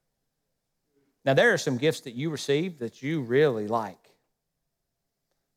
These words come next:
There might even be some gifts you received that you're gonna give away next year. You guys know what I'm saying, right? But church,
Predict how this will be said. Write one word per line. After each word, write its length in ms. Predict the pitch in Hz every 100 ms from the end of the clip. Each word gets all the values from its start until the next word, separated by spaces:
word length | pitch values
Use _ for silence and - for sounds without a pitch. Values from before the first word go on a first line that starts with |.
| _ -
There 120 | 170
might 240 | 165 151
even 220 | 147 135
be 120 | 127 143
some 200 | - 123
gifts 280 | 135 131
you 120 | 139 143
received 540 | 123 143 151 160 143
that 220 | 123 117 - _ _ _ _ _ _ _ _ _ _
you're 120 | - 151
gonna 160 | 131
give 180 | 113 131
away 240 | 131 139
next 340 | 151 156 - -
year. 200 | 92 92 _ _ _ _ _ _ _ _ _ _ _ _ _ - _ _ _
You 80 | -
guys 180 | 139 143
know 80 | 139
what 100 | 120
I'm 100 | 104
saying, 260 | 107 104
right? 200 | 120 135 - _ _ _ _ _ - _ _ _ _ - _ _ _ _ _ _ _ _ _ _ _ _ _ _ _ _ _ _ _ _ _ _ -
But 100 | 123
church, 540 | - 190 143 - -